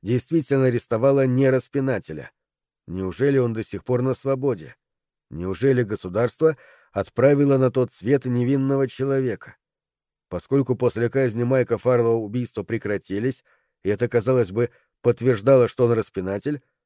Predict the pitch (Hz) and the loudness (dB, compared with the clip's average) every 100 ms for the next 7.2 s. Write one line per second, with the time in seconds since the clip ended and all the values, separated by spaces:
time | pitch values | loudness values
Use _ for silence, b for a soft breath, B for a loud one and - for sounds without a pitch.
0 | _ 78 104 104 151 175 127 98 - 110 | _ -4 -2 0 2 2 2 -2 -4 -4
1 | 107 104 92 123 139 123 95 107 110 117 | -4 -4 -2 -2 -2 -4 -8 -6 -2 0
2 | 120 120 90 64 - _ _ _ _ _ | -2 -4 -8 -12 -20 _ _ _ _ _
3 | _ _ _ _ _ - 82 110 165 - | _ _ _ _ _ -10 -4 0 0 0
4 | 131 135 143 143 135 127 - 87 76 _ | 0 2 2 2 0 -2 -4 -10 -10 _
5 | _ _ _ _ _ - 98 123 120 - | _ _ _ _ _ -4 0 2 2 0
6 | 147 - 123 - 117 123 113 - 135 123 | -6 -2 -4 -2 -2 0 -2 0 0 0
7 | - 110 | -2 -6